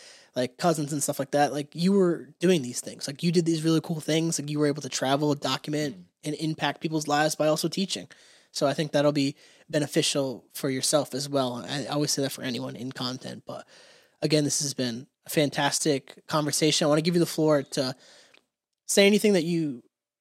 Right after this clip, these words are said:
Speaker 1: haven't said, or if there's anything that you just missed that you wanna mention, uh, I'll let you kinda take the floor if you have anything.
Speaker 2: And a lot of pressure. <laughs> I
Speaker 1: You
Speaker 2: feel
Speaker 1: don't
Speaker 2: like,
Speaker 1: have to say anything. If
Speaker 2: yeah,
Speaker 1: there's, if
Speaker 2: I
Speaker 1: there's something, I just wanna give you the floor.
Speaker 2: No, I feel like I got it all out of the way. You know, um, definitely just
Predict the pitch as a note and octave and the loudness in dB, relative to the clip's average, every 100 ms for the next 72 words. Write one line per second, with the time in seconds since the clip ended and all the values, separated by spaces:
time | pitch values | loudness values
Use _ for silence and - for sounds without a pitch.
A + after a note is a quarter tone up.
0 | - F#3 F#3+ - F#3+ F3+ D#3+ D#3 D#3 D#3+ | -2 2 2 4 6 8 6 4 0 2
1 | D#3+ E3 D3+ C#3 C#3+ C#3+ - - E3 E3 | 0 0 -2 -2 -4 -6 -6 0 2 2
2 | - - - - C#3+ D3 C#3+ C#3 C#3+ - | 0 -4 -6 -2 0 2 2 2 0 2
3 | D3+ D3+ B2+ B2+ - - D#3 C#3+ C3 - | 0 0 -2 -4 -6 -8 -6 -4 -2 -4
4 | C3 C3 C3+ - - B2 B2 C3 B2 C3+ | -6 -6 -8 -10 -10 -6 -6 -6 -8 -8
5 | B2+ - - - _ _ F2+ F2 F2+ F#2+ | -12 -12 -18 -20 _ _ -12 -6 -2 -4
6 | - G#2+ A2 - G#2 - - - - D#3 | -4 -4 -4 -6 -8 -8 -10 -12 -6 2
7 | B3+ C#4+ C#4 C4 A3 A3+ F#3 E3 A#3+ A3+ | 8 10 8 6 4 6 6 6 8 8
8 | G#3 G3+ A#3 G#3 G3+ - D#3+ D3 E3 D3 | 8 6 8 8 6 6 4 4 2 0
9 | C#3+ C3+ - A2+ - C3 A#2 F#2+ A#2+ - | -4 -6 -10 -10 -8 -2 -2 -2 -6 -4
10 | A#3 D3+ A2 A2+ A2 G#2 G#2 G#2 G2+ G2 | -4 -2 -2 -4 -2 -2 -2 -2 -4 -6
11 | F#2 F#2+ G2 G2 G2+ F#2+ F#2 F2+ F#2 F#2 | -6 -4 -4 -6 -8 -6 -4 -4 -6 -6
12 | F2 F2 F#2 F#2+ G#2 F#2+ G2 F#2+ F2+ F2 | -12 -8 -6 -6 -6 -6 -4 -4 -6 -6
13 | - - | -6 -6